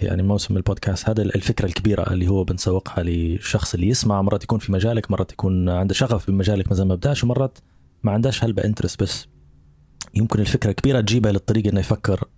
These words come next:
هذه حاجة يقدر يطبقها هو في حياته أو يغير تفكيره فيها. أم، عندي حاجتين يمكن نلعبوا فيهم في الموضوع هذا،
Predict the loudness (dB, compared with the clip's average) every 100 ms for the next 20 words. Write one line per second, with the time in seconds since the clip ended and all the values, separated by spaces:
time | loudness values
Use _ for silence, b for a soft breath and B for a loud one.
0 | -6 -2 0 0 2 2 0 -2 -2 -2
1 | -4 -2 0 0 -4 -2 -2 0 0 0
2 | 2 0 -2 -4 -4 -2 0 -2 -4 _
3 | b b -20 _ -4 0 2 2 2 2
4 | 0 _ _ -2 2 2 2 0 2 0
5 | 2 0 2 2 2 2 0 0 0 0
6 | 0 2 0 0 0 -2